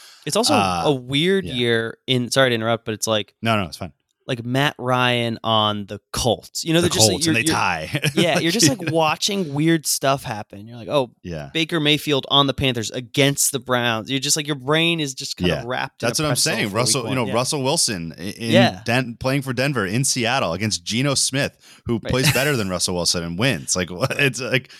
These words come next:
Speaker 2: none of it makes sense, right? The, the Steelers, like, who, like,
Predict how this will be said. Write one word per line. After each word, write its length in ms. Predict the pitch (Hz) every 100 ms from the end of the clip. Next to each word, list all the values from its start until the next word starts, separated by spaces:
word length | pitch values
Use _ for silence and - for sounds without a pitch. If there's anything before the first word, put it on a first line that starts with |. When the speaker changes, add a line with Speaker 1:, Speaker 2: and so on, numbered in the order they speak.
| - -
Speaker 2:
none 180 | 107 135
of 80 | 139
it 80 | 110
makes 240 | 90 90
sense, 300 | - 78 -
right? 240 | 95 98 92 _ - -
The, 180 | 110 107
the 100 | 113
Steelers, 640 | - - 139 131 78 -
like, 280 | 95 92 - - _
who, 360 | 101 120 107 95 _ _ _ -
like, 240 | 107 -